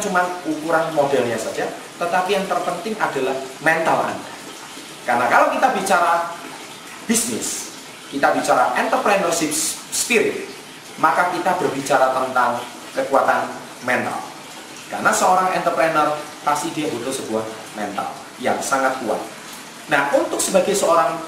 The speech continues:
eh, pemula di dalam dunia bisnis, apalagi Anda masih seorang mahasiswa,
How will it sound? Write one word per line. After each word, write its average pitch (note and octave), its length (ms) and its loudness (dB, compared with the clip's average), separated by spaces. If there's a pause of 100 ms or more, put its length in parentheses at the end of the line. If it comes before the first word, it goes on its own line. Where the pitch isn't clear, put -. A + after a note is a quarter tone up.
(760)
eh, C#3 680 6 (200)
pemula B3+ 480 4 (160)
di C3+ 80 -2
dalam A#2+ 240 4
dunia A#2 240 0
bisnis, G#2+ 320 -4
apalagi A#2 400 2
Anda A#2+ 160 2
masih A2+ 240 -2
seorang G#2+ 240 0
mahasiswa, C#3+ 400 -2